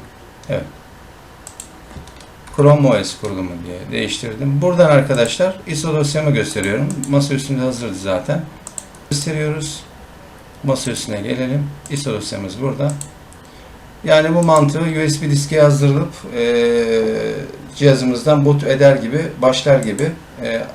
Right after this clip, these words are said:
anlamak, mantığı böyle anlamak gerekiyor. Şu anda arkadaşlar, e, Linux Mint işletim sistemini başlattım. Chrome O S'in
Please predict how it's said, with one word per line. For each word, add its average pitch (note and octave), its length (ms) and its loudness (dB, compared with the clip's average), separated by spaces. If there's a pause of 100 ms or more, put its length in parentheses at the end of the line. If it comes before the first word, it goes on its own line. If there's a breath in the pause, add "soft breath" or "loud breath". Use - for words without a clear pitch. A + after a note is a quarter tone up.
(140)
anlamak, B2 480 -2
mantığı B2+ 420 0
böyle C3 200 4
anlamak F#2 400 -2
gerekiyor. G2+ 420 -6 (680 loud breath)
Şu F3 180 2
anda D#3+ 220 6
arkadaşlar, C#3+ 720 0 (220)
e, B2 40 -4 (2000)
Linux C#3+ 280 2
Mint D3 220 0 (160)
işletim C#3 460 0
sistemini A2 540 -4
başlattım. C#3 560 -2 (500 loud breath)
Chrome D3+ 260 6
O C#3 140 6
S'in E3 280 -2